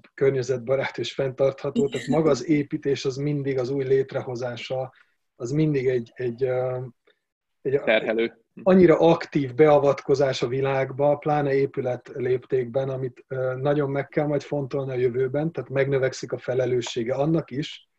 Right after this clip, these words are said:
Speaker 1: hogy, ö, az adott jelenben, az adott pillanatban mit hozunk létre, hogy ezek aztán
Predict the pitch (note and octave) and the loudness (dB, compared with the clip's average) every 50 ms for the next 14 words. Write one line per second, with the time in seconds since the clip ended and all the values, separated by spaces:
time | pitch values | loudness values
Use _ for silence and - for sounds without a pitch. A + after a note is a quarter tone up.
0 | _ _ _ _ _ _ _ - - _ _ - B2+ B2+ B2+ C3 C3+ C3 C3 C3+ | _ _ _ _ _ _ _ -20 -20 _ _ -4 -2 -2 0 0 2 2 2 0
1 | - C#3 B2 C#3+ D3+ D3 D#3 C#3+ - - C#3+ C#3 C#3 C#3 C3 C3 B2+ C3 B2+ B2 | 0 0 2 2 4 4 4 4 4 4 2 4 4 2 0 -2 -4 -6 -6 -4
2 | A#2 C3+ C3 B2+ B2 A#2 _ - C#3 C3 C3 B2+ B2+ B2 A#2+ A2+ A2 A#2+ A#2+ B2 | -4 -4 -4 -4 -6 -8 _ -4 -4 -2 -2 -2 -2 -4 -4 -4 -2 -2 -2 -2
3 | B2+ C3 - _ _ _ - D3 D3+ D#3 - - C#3 B2 C3 B2+ B2 - C3+ B2 | -2 -4 -8 _ _ _ -6 -4 -4 -2 -2 -2 -2 -2 -2 -4 -6 -4 -2 -2
4 | A#2+ B2 A#2+ - - C3 B2+ C#3 D#3+ F3+ E3+ D#3 B2+ B2 C3 A#2 B2 B2 B2 - | 0 0 -2 -2 -4 -2 -2 0 0 -2 -2 -2 -2 -2 -2 -2 -4 -6 -6 -6
5 | B2 A2+ - - C3 B2+ B2+ B2 B2 | -8 -8 -8 -6 -6 -6 -6 -6 -10